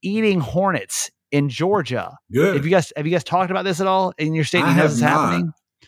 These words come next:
Speaker 2: I have
Speaker 1: So
Speaker 2: not. I haven't heard about it. Sorry.
Speaker 1: this is invasive hornets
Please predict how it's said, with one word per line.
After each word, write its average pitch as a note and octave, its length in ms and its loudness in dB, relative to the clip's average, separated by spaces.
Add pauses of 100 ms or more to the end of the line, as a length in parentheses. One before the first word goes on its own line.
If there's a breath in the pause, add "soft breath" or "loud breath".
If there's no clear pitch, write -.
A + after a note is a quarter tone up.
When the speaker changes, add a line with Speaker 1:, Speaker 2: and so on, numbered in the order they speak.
Speaker 2:
I D3 160 0
have D3+ 220 0
Speaker 1:
So D3+ 160 2
Speaker 2:
not. A#2 220 0
I G#2+ 40 -2
haven't C3 220 0
heard B2 180 2
about F2+ 260 -2
it. D#2+ 120 -8
Sorry. G#2+ 240 2
Speaker 1:
this D#3 180 -2
is E3+ 220 0
invasive F3 580 -2
hornets F3+ 540 -4